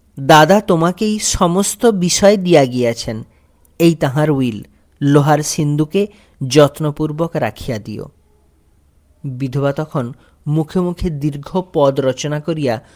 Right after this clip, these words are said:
উচ্চস্বরে বিলাপ করিতেছিলেন। দুই চারিজন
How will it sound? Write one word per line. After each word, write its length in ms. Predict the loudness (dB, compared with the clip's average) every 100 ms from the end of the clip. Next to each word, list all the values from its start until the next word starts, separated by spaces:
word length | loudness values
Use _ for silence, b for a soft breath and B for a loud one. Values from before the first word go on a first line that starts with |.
| b b -6
উচ্চস্বরে 840 | -4 -4 -4 -4 -4 -4 -2 -2 -4 b b
বিলাপ 520 | -6 0 2 2 2 -4
করিতেছিলেন। 720 | -6 -6 -10 -12 -12 -12 -14 -18 _ _ _ _ _ _ _ _ -8
দুই 280 | 0 2 4
চারিজন 580 | 4 4 6 6 4